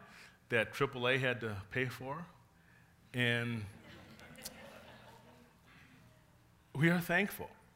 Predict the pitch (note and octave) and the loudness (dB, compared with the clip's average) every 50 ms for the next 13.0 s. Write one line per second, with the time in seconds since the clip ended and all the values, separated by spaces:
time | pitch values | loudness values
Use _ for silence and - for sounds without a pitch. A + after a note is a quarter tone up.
0 | _ - - _ _ _ _ _ - - - _ _ - - _ - - _ _ | _ -20 -20 _ _ _ _ _ -20 -20 -20 _ _ -20 -20 _ -20 -20 _ _
1 | - - _ _ - A#2+ C3+ C3+ C#3 C3+ C#3+ C#3 B2+ A2 A2+ C3+ D3 D3+ D3 G#2+ | -20 -20 _ _ -6 0 4 4 4 4 2 0 -2 -2 -2 -2 -2 -2 -2 -4
2 | - - - - - - - - - - - - _ - - - - - - - | -4 -6 -12 -12 -12 -10 -10 -10 -10 -12 -16 -20 _ -20 -20 -20 -20 -20 -20 -20
3 | _ - - _ - - _ - - _ _ - - _ - - _ - - B2+ | _ -20 -20 _ -20 -20 _ -20 -20 _ _ -20 -20 _ -20 -20 _ -8 -6 -6
4 | A2+ G#2 A2 G#2+ G2 - - A2 G#2+ G#2 G#2 F#2+ F#2 A2 G2 G2 - - A#2 A2 | -4 -2 -4 -4 -4 -4 -4 -4 -4 -4 -6 -6 -6 -8 -8 -8 -8 -8 -8 -8
5 | F2+ - - - - - - - - - - - - - - _ - - - - | -10 -14 -18 -20 -20 -20 -20 -20 -20 -20 -20 -20 -20 -20 -20 _ -20 -20 -20 -20
6 | - - - - - - - - - - - - - - - _ _ - - - | -20 -20 -20 -20 -20 -20 -20 -20 -20 -20 -20 -20 -20 -20 -20 _ _ -20 -20 -20
7 | - - - - - - - - - - - - - - - - - - - E3+ | -20 -20 -20 -20 -20 -20 -20 -20 -20 -20 -20 -20 -20 -20 -20 -20 -10 -2 4 6
8 | F#3+ G3 F#3+ F#3 F3 D#3 - - - D3+ D3 A#2+ F2+ - - - - - - - | 8 8 8 6 4 2 -2 -2 2 4 4 4 4 2 -4 -10 -14 -16 -18 -20
9 | - - - - - - - _ - - - - _ - - - - - E3 E3 | -20 -20 -20 -20 -20 -20 -20 _ -20 -20 -20 -20 _ -20 -20 -16 -8 -2 0 0
10 | D3+ C3+ - - - - - - - D#3 D#3 D#3+ D#3 - - - - F2+ - - | 0 0 -2 -4 -6 -8 -12 -10 -4 -2 -2 -2 -2 -2 -8 -10 -12 -12 -14 -14
11 | - - - - - - _ - - - - - - - D3 D#3+ D#3+ C3+ C3 D#3 | -18 -20 -20 -20 -20 -20 _ -20 -20 -20 -20 -20 -4 2 4 4 4 4 4 2
12 | D#3+ D3 A#2+ A#2 C3+ C#3 C#3+ E3 G3 G#3 - - - - G2+ - - - D#2+ | 2 2 2 0 0 2 6 6 6 6 4 0 -6 -8 -10 -14 -16 -18 -20